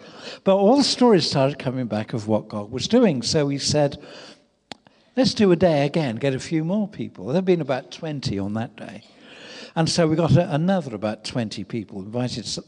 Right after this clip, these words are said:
come along from all over the place. And we shared the same sort of principles with them and said, "Go off and, and try that." Okay. So, so they did.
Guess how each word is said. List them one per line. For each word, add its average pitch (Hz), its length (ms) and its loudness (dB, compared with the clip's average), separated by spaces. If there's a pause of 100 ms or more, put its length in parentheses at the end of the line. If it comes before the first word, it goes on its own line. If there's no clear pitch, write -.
(240)
come 127 240 -6
along 123 160 -2
from 170 180 -8
all 196 140 2
over 190 260 2
the 127 80 -8
place. - 560 -8 (500)
And 143 140 -2
we 160 80 -4
shared 185 380 2
the 175 80 -4
same 160 260 2
sort 143 160 -2
of 113 100 -8
principles 123 600 -8
with 113 160 -6
them 110 200 -4
and 110 120 -6
said, - 300 -6 (480)
"Go 120 240 2
off 120 180 0
and, 107 180 -4
and 110 240 -4
try 104 320 -6
that." 170 420 -2 (1160)
Okay. - 500 -10 (640)
So, 127 720 0 (960)
so - 240 0
they 117 140 -2
did. 208 360 0